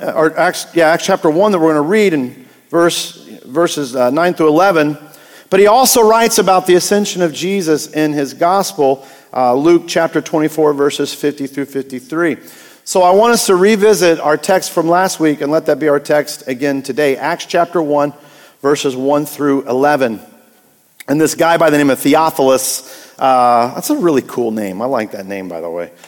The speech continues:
Uh, Theophilus. Uh, yeah, it's not common anymore. Anybody, any Theophiluses out here today? <laughs> That's Theos, any Theos? That's okay. Uh, but Theophilus, Luke was writing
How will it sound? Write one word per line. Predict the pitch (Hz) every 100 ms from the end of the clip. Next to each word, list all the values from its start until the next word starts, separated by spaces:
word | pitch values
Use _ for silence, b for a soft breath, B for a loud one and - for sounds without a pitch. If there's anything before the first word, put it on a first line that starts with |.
| B
Uh, | 127 123 110 101
Theophilus. | - 117 107 - 90 87 - - -
Uh, | 120 107 107 110 b b -
yeah, | 90
it's | 127
not | 139 135
common | 165 165 139
anymore. | 120 113 117
Anybody, | 120 123 139 131
any | 135 147
Theophiluses | 143 131 139 - 156 156 151 160 160 165
out | 151 147
here | 160
today? | 143 160 180 - -
<laughs> | -
That's | 170 143
Theos, | - - - - 226 247 269 277 294 285
any | 202 226 208
Theos? | 254 285 277 202 156 131
That's | 185 185
okay. | 151 202 - B B -
Uh, | 175 165 147 143
but | 165 139
Theophilus, | - 170 185 208 180 156 151 - - - -
Luke | - 120 143 208 226
was | 165 120
writing | 127 160 208 175 147 131 135